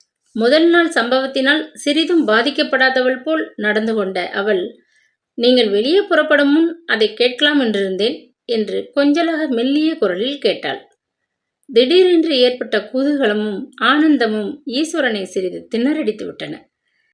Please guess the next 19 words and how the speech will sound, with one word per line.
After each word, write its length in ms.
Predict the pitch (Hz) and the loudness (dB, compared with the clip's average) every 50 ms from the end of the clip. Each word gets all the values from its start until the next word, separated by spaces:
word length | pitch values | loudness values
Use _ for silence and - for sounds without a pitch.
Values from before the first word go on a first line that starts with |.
| _ _ _ - | _ _ _ -10
"என்ன 260 | - 196 202 226 294 427 427 | -6 -4 0 0 0 0 0
கேட்க 280 | - 427 403 - - 370 | 0 0 -2 0 0 0
வேண்டும் 340 | 349 330 311 302 311 302 302 | 2 2 2 2 2 2 0
என்றாய் 320 | 285 269 254 269 262 233 | 0 0 0 0 0 0
கிரிஜா? 320 | 208 202 202 190 208 262 - - - - _ _ _ _ _ _ _ _ _ _ _ _ _ _ _ - 208 | 0 -2 -2 0 0 0 0 -2 -10 -20 _ _ _ _ _ _ _ _ _ _ _ _ _ _ _ -8 -6
உள்ளே 300 | 202 202 233 269 339 359 | -6 -4 0 0 0 2
வந்து 220 | 349 330 330 349 | 2 2 2 2
இப்படி 260 | 339 294 - 320 302 285 | 2 0 -2 -2 -2 -2
உட்காரேன்" 540 | 262 262 - - 320 311 294 302 320 330 320 - _ _ _ _ _ _ _ _ - 240 | -2 -2 0 2 2 4 4 2 0 0 -4 -8 _ _ _ _ _ _ _ _ -4 -2
என்று 280 | 226 226 208 190 190 185 | 0 0 0 0 -2 -2
தடுமாற்றத்துடன் 1040 | - 226 240 277 330 359 370 359 349 320 - - - 269 262 - 285 269 285 269 226 220 208 | 0 2 2 2 4 2 2 2 0 -4 -8 -12 -14 -10 -4 -2 -2 0 0 0 0 0 -2
உபசரித்து 540 | 214 220 269 285 302 320 269 247 - - 196 | 0 0 0 0 0 -2 -6 -6 -6 -6 -6
கொண்டு 280 | - 196 185 185 196 185 - - - - _ _ _ _ _ - | -6 -6 -6 -4 -4 -4 -6 -6 -10 -16 _ _ _ _ _ -4
நாற்காலி 540 | 226 240 247 311 349 - - 403 381 339 294 262 | 0 2 2 2 0 0 2 2 2 4 4 2
ஒன்றை 280 | 220 208 202 190 185 180 180 | 2 0 -2 -2 -4 -4 -2
இழுத்து 340 | 190 208 226 240 226 - 277 | 0 -2 -2 -2 0 0 0
அறையின் 440 | 233 190 196 226 262 277 285 277 269 | 2 2 0 0 0 0 0 0 -2
மத்தியிலேயே 480 | 202 185 185 196 220 220 208 185 233 240 | -2 -4 -4 -4 -2 -2 -2 -2 -2 -4
போட்டான். 400 | - - 156 - - - - 113 | -4 -8 -12 -12 -12 -14 -14 -16